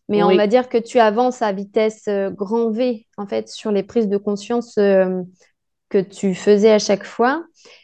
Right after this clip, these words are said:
Speaker 1: Et en fait, au cours des séances, tu, tu enlèves,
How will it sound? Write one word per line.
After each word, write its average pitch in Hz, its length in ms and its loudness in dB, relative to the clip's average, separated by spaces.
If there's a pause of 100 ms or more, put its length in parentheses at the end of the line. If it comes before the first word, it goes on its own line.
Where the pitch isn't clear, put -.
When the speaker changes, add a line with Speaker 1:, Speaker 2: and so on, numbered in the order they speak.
(120)
Speaker 1:
Et 202 140 4
en 202 80 2
fait, 262 240 2
au 190 40 -4
cours 247 240 -4
des 220 140 4
séances, 233 460 -4
tu, 202 640 -4 (100)
tu 214 180 -4
enlèves, 208 580 0